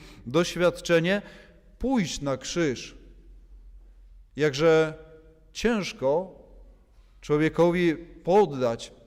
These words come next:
swoją starą naturę, dać się ukrzyżować razem z Panem Jezusem. I dlatego też zdajemy sobie sprawy, sprawę z tego, że potrzebujemy tej Matki Bolesnej.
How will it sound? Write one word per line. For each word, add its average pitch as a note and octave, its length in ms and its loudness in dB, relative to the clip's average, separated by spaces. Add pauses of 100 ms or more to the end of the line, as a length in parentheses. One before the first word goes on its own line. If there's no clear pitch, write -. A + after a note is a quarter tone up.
(100)
swoją D3+ 420 0
starą E3+ 500 2
naturę, E3 600 -4 (520)
dać F3 300 2
się F3+ 180 0
ukrzyżować D#3+ 760 0 (340)
razem E3 480 0
z - 80 -14
Panem D#3+ 340 -2
Jezusem. C3+ 640 -8 (580)
I B2+ 60 -12
dlatego C#3+ 300 0
też C#3+ 340 -4
zdajemy C#3+ 500 -2
sobie D3 320 -4
sprawy, D3+ 640 0 (260)
sprawę D#3 460 0
z - 120 -8
tego, D#3+ 400 2 (300)
że D3 320 -2
potrzebujemy C3 1200 -4 (460)
tej C#3+ 220 -4
Matki C#3+ 460 -4
Bolesnej. B2+ 720 -4